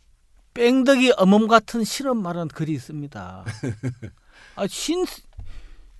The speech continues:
Speaker 1: 이 신의 세계에 처음 들어오는 제자들은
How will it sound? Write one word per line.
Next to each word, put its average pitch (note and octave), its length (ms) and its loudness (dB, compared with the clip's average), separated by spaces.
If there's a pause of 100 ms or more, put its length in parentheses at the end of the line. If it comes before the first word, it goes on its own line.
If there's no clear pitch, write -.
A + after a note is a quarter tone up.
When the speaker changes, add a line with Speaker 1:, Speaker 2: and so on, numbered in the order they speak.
Speaker 1:
이 B3+ 200 0
신의 E4+ 500 2
세계에 A3+ 340 0
처음 C#4 340 -4
들어오는 B3+ 480 4
제자들은 F3 800 -4